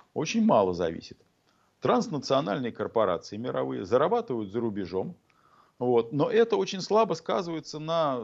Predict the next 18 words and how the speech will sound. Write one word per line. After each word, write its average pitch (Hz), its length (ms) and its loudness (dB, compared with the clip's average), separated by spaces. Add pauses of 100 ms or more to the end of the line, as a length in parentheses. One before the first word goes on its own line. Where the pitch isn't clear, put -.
(120)
доходах 117 640 0
работников 131 800 -2
в - 80 -20
самих 135 300 -6
метрополиях. - 640 -2 (720)
И 131 80 -2
тенденция 165 600 2
вот 151 140 -2
этого 151 220 0
последнего 156 600 -2
десятилетия 202 720 -4 (120)
состояла 160 800 2
в - 380 -20
почти 160 520 -2
неуклонном 165 800 2
росте 131 460 0
курса 123 520 -4
акций - 520 -2